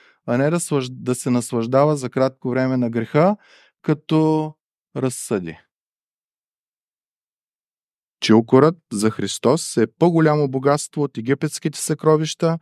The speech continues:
защото гледаше към бъдещата награда. Три много интересни фрази, глаголи: отказа, предпочете и разсъди.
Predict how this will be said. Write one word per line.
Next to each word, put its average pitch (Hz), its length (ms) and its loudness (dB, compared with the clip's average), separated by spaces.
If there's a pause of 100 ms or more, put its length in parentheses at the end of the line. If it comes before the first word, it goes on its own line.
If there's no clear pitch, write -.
(540)
защото 117 480 0
гледаше 127 560 2
към 104 360 -2
бъдещата 113 920 -2 (100)
награда. 101 500 -4 (1500)
Три 185 140 6
много 196 300 8
интересни 170 580 0
фрази, 151 480 0 (120)
глаголи: 127 540 0 (120)
отказа, 156 680 0 (640)
предпочете 151 880 -2 (720)
и 127 100 2
разсъди. 117 500 -4